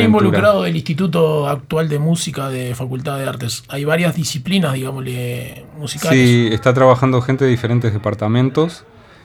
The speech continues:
Speaker 1: eh, del Departamento de Inter-, Interpretación, eh, estamos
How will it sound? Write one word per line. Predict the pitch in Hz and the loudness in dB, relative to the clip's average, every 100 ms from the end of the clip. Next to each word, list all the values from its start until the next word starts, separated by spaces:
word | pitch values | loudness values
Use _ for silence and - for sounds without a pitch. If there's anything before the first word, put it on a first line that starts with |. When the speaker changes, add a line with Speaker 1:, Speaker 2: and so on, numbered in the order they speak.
| _ | _
Speaker 1:
eh, | 113 101 101 101 98 92 92 101 | -4 -2 0 0 -2 -4 -8 -8
del | 113 110 | -2 0
Departamento | 104 110 107 113 117 | 0 0 0 0 2
de | 117 | 0
Inter-, | 113 104 104 - | 0 -4 -4 -6
Interpretación, | 117 113 98 104 104 104 - 147 170 190 190 - - - | -2 -2 -2 -2 -4 -4 -2 0 0 -2 -8 -16 -20 -12
eh, | 104 98 95 98 95 | -6 -4 -4 -6 -10
estamos | 104 87 110 107 104 104 98 - - | -12 -6 -2 0 0 -4 -8 -14 -20